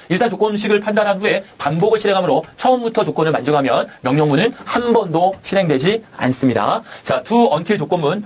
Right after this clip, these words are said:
그리고 아래는 do loop until 문입니다. 차이점 아까 말씀드린 거 똑같은 거예요. 조건이 될 때까지, 참이 될 때까지 얘를 도로라는 문장인데 실행문을 한 번도 수행을 안 할 수도 있어요.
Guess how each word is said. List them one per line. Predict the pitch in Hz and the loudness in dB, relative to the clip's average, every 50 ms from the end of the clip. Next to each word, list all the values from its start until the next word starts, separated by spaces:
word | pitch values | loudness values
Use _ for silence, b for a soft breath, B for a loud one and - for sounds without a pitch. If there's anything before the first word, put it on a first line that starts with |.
| - - | -6 -4
그리고 | - 180 190 - | -2 -2 0 0
아래는 | 131 143 156 175 156 | -2 -2 -2 -4 -6
do | - - 190 202 233 233 233 - | -2 0 2 2 2 0 -2 -2
loop | 156 185 240 240 240 226 | 0 0 0 0 0 -4
until | 185 151 - - 147 | -4 -4 -4 -6 -4
문입니다. | 131 120 117 - - - B B B B B | -4 -4 -8 -10 -12 -20 B B B B B
차이점 | - 254 254 254 214 | -2 -2 0 0 0
아까 | 156 156 202 | 0 2 0
말씀드린 | 175 170 190 185 185 | 0 0 0 -2 -2
거 | - | 0
똑같은 | - - 196 - 208 | 0 -2 -2 -2 -2
거예요. | 175 151 170 185 - - B B B B B B | 0 0 2 0 0 -2 B B B B B B
조건이 | - 233 233 233 269 269 262 262 262 262 262 | 0 0 0 2 4 4 4 4 4 0 -2
될 | - 190 196 208 208 | 0 0 0 0 0
때까지, | 233 233 226 - 220 214 214 208 208 208 | 0 -2 0 0 -2 -2 0 -2 -6 -4
참이 | - - 254 262 247 | -2 -2 -2 0 0
될 | 262 240 | 0 -2
때까지 | 240 233 - 202 196 185 | -2 -2 -2 -2 0 0
얘를 | 190 190 | 0 0
도로라는 | 165 165 175 175 175 | 0 2 2 2 2
문장인데 | 147 139 156 147 151 190 202 - B B B B | 2 -2 -4 -2 0 -2 -2 -2 B B B B
실행문을 | - - 269 277 262 247 240 233 226 | -2 2 2 4 4 4 2 0 0
한 | 269 262 254 | -2 0 0
번도 | 262 254 - 233 | -2 -2 -2 -6
수행을 | - 240 233 220 220 247 269 269 B B B B | 0 2 2 4 4 2 2 0 B B B B
안 | 131 156 180 | -4 -2 -2
할 | 190 | -2
수도 | - 117 139 | -2 -2 -6
있어요. | - - - 117 107 110 113 110 | -4 -2 -2 -2 -2 -4 -6 -10